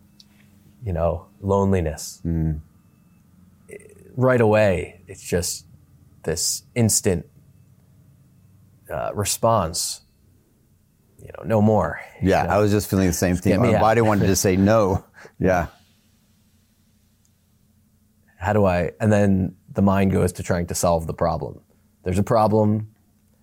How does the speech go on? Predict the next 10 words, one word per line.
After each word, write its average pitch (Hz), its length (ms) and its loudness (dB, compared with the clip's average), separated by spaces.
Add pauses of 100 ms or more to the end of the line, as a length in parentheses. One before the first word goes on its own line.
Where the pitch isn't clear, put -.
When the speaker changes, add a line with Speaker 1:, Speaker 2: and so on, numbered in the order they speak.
Speaker 1:
How - 120 -2
can 101 160 0
I 92 180 0
create 110 300 0
a 98 40 2
strategy 95 720 -2 (720)
to 98 100 -4
solve 90 400 0
the 82 80 -6
problem? 69 600 -6